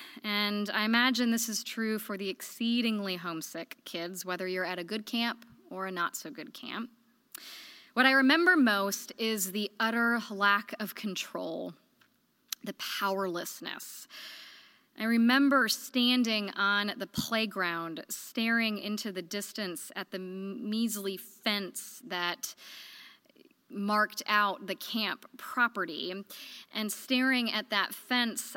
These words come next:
I wondered if I could make a run for it while no one was looking. Could I make it to that gas station that we had stopped at before we found the camp? How, just how far away was that?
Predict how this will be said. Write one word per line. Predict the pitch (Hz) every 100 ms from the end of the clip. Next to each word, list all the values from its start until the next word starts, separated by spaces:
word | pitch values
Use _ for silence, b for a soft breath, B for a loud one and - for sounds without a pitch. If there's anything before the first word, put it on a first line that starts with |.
| -
I | 196 196 196 -
wondered | 190 202 220 226 208 190 175
if | 196 -
I | 196
could | - 220 185 185 B B B B
make | 214 233 233
a | 220
run | 190 214 202
for | 190 - 190 175
it | 160 - - - B -
while | 185 180
no | 180 190 190
one | 190 180 175 170 -
was | 175 -
looking. | 185 180 - 175 - - - b b b b _ _ _ _ _ _ -
Could | - 277
I | 262
make | 233 240 233
it | 226 175 - -
to | 214
that | 196 196
gas | 185 220 220
station | - 202 180 - 185 180
that | 180
we | 185
had | 180
stopped | 170 - 208 208
at | 196 170
before | 185 - 190
we | 180
found | - 220 208 208 190
the | 170
camp? | - - - -
How, | - 233 262 233 B B B B -
just | 233 -
how | 254 254
far | - 247 220
away | 202 196 190
was | 170 160
that? | - 131 92 -